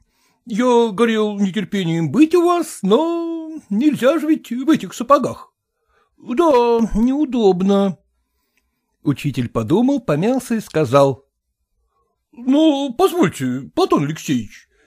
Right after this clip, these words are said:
ведь военные же люди танцуют в высоких сапогах». Батюшка, да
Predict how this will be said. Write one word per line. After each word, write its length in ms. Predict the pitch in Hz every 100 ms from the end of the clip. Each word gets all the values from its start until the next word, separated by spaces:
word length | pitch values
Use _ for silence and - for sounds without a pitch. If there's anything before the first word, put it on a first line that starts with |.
| _
ведь 260 | 185 254 -
военные 580 | 151 359 339 165 165 170
же 100 | 214
люди 380 | 311 147 113 - _ -
танцуют 560 | 214 165 349 370 302
в 80 | 147
высоких 460 | 208 311 233 139 -
сапогах». 640 | 214 285 269 - - _ _ _ _ _ _
Батюшка, 760 | 151 190 180 220 131 - -
да 100 | 147